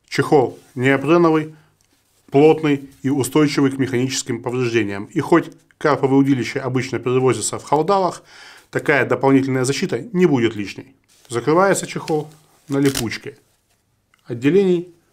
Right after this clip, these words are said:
два. Из этого можно предположить, что и колено удилища тоже два. Так оно и есть. Удилище подчёркнуто быстрого строя, и для того, чтобы загрузить Evidence на забросе, придётся поднапрячься.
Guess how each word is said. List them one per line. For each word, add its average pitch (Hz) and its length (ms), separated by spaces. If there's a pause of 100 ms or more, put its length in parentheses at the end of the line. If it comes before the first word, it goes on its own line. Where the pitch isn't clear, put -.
(560)
два. 113 400 (300)
Из 120 100
этого 147 240
можно 131 320
предположить, 160 500
что - 240
и 127 220 (200)
колено 151 360
удилища 139 460
тоже 123 460
два. 107 440
Так 185 180
оно 131 160
и 107 100
есть. - 360 (500)
Удилище 151 520
подчёркнуто 143 680
быстрого 123 560
строя, 104 420
и 131 80
для 120 140
того, 147 260
чтобы 131 480
загрузить 135 720
Evidence 113 500
на 120 100
забросе, 127 460
придётся 131 480
поднапрячься. 117 760